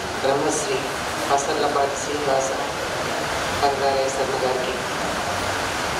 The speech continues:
ఈనాటి సత్కారాన్ని స్వీకరిస్తున్న అభినవ లవకుశులకి, ఈ కార్యక్రమాన్ని నిర్వహిస్తూ ఉన్నటువంటి నలుగురు సోదరీమణులు,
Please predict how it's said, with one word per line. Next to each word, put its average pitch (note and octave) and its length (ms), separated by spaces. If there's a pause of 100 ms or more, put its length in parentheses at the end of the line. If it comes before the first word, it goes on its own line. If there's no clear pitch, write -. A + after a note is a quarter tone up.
(440)
ఈనాటి F#4+ 440
సత్కారాన్ని G#3 720
స్వీకరిస్తున్న D#3+ 760 (800)
అభినవ F#3+ 540 (200)
లవకుశులకి, D#3 840 (1400)
ఈ G#3 80
కార్యక్రమాన్ని A3 840
నిర్వహిస్తూ G3+ 600
ఉన్నటువంటి F3 720 (2000)
నలుగురు F#3+ 520 (1300)
సోదరీమణులు, A#3+ 960